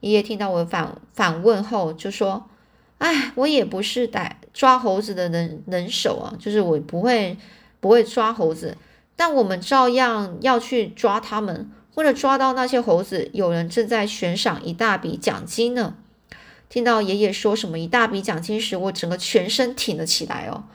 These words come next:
我从柜台上跳下来问：“奖赏？奖多少钱啊？”爷爷举起手就说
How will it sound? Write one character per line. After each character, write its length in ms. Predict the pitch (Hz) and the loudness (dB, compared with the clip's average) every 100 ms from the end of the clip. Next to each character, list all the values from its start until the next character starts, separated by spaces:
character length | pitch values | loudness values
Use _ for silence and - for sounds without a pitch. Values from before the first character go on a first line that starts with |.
| - - - _ _ | -20 -20 -20 _ _
我 100 | - | 6
从 260 | 233 254 247 | 6 6 0
柜 160 | 311 302 | -2 0
台 160 | 269 | 0
上 300 | 240 269 247 | 0 -2 -4
跳 240 | - 320 285 | -6 -2 0
下 140 | 277 | 2
来 80 | 214 | 4
问 240 | 233 214 - _ _ - | 4 2 -4 _ _ -12
：“奖 340 | - 262 277 | -2 -2 -2
赏？ 540 | 285 - 349 208 170 - - _ _ _ | -2 0 2 0 -4 -12 -20 _ _ _
奖 260 | - 285 233 | 0 0 0
多 180 | - 320 | 0 0
少 180 | 339 285 | 2 2
钱 400 | 226 - 226 190 | 2 2 0 2
啊？” 340 | 214 196 185 - _ _ _ _ - | -2 -4 -6 -12 _ _ _ _ -6
爷 100 | 214 | 2
爷 160 | 233 | 2
举 180 | 220 202 | 2 -4
起 180 | 202 196 | -6 -6
手 160 | 196 175 | -4 -4
就 120 | 202 | -4
说 300 | 196 185 190 | -4 -6 -6